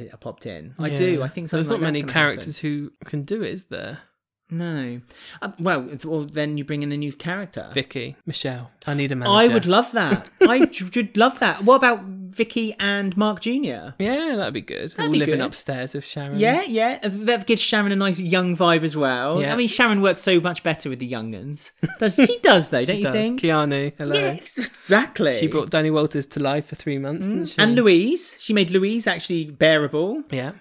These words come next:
Speaker 1: for a very long time
Speaker 2: <laughs>
Speaker 1: when Louise was listening to her sex tape.
Speaker 2: Yeah, they're gonna have to, I,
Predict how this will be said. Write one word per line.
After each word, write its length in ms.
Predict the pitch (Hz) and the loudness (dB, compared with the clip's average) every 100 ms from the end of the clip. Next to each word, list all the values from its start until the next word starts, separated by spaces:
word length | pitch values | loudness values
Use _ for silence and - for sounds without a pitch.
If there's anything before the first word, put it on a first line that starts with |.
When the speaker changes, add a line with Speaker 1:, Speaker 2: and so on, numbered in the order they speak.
| _ | _
Speaker 1:
for 140 | 185 | -2
a 40 | |
very 220 | 160 175 190 | 2 2 2
long 200 | 180 139 | -2 -4
time 500 | 156 139 160 262 285 | -6 -6 -6 -2 -2
Speaker 2:
<laughs> 100 | - | 0
Speaker 1:
when 240 | - 165 160 | 0 0 0
Louise 280 | 160 160 151 | 2 0 0
was 100 | 151 | -8
listening 240 | 151 156 | -6 -4
to 80 | 156 | -2
her 60 | 143 | -2
sex 260 | - - | -2 -6
tape. 400 | - 147 185 - - | -4 -4 -4 -6 -2
Speaker 2:
Yeah, 160 | 175 | 2
they're 140 | 165 175 | 2 2
gonna 200 | 202 190 | 2 2
have 240 | 180 165 | -2 -6
to, 140 | - | -6
I, 180 | 180 175 | -4 -4